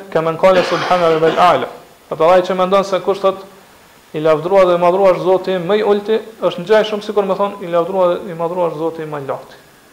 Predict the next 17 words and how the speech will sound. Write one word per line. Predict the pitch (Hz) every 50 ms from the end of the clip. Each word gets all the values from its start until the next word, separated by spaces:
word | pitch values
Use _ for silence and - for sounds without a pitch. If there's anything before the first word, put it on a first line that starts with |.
| _ _ _ _ _ _ _ _ _ _ _ _ _ _ _ _ _ _ _ _ _ - -
Ata | 131 - - 143
që | - - 147 147 147 147
mendojnë | 147 139 135 143 160 170 156
që | - -
Allah | 135 131 131 143 151 156 165
është | 156 - - - - - - - - - - -
në | 160 147 143
çdo | 143 165 180
vend. | 202 190 147 127 - - - - - _ _ _ _ _ _ _ _ _ - - _ _ _ -
"Fa | 151 139
qadhanna | 147 151 143 147 180 190 180 170 156 147
bihi | 151 151 147 180 196 214
aqbaha | - - - - 156 139 143 - - 165 156 143 131 127
dhann". | 143 135 123 110 - - - - - - _ _ _ _ -
Atë | 139 - - -
kë | 160 165 170 185 196 - - - - - - - _ - _ _ _ _ _ _ _ - - _ _ - -
e | - -